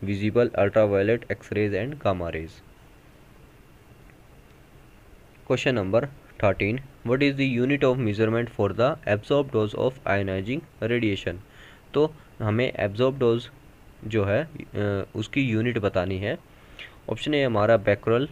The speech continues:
ऑप्शन बी हमारा सीवर्ट, ऑप्शन सी हमारा ग्रे, ऑप्शन डी हमारा क्यूरी। तो राइट आंसर है हमारा ऑप्शन नंबर सी, यानी कि ग्रे। Question number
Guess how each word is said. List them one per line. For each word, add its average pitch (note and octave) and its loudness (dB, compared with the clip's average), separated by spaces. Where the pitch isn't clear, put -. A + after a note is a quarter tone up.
ऑप्शन A#2+ -4
बी A#2 0
हमारा G2+ 0
सीवर्ट, G#2+ -2
ऑप्शन A#2 -4
सी B2 -4
हमारा G2 -2
ग्रे, G#2+ -2
ऑप्शन A#2 -4
डी B2 0
हमारा G2 0
क्यूरी। A#2 0
तो G#2+ 0
राइट A2+ 2
आंसर A#2+ 0
है A#2 2
हमारा G#2 2
ऑप्शन A2+ -2
नंबर F#2+ 0
सी, - -4
यानी F#2+ -2
कि E3+ -2
ग्रे। G#2+ 2
Question B2+ 0
number G#2+ 0